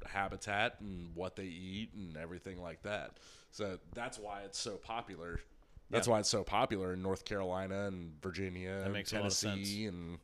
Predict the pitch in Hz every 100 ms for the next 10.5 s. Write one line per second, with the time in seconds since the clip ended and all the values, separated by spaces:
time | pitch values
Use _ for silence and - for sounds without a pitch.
0 | - 107 - - - - - - 113 95
1 | - 104 90 90 90 92 98 110 113 -
2 | 120 101 117 110 - 117 110 - 120 113
3 | - 117 110 107 107 104 101 120 107 127
4 | 113 107 104 - 113 110 113 139 107 123
5 | 120 107 110 107 95 90 92 98 - 92
6 | - 117 110 - - - 104 95 - -
7 | - 113 101 95 107 98 120 113 - 113
8 | 110 123 110 107 104 95 104 104 104 107
9 | 107 107 104 101 98 104 104 98 95 -
10 | - - 117 104 95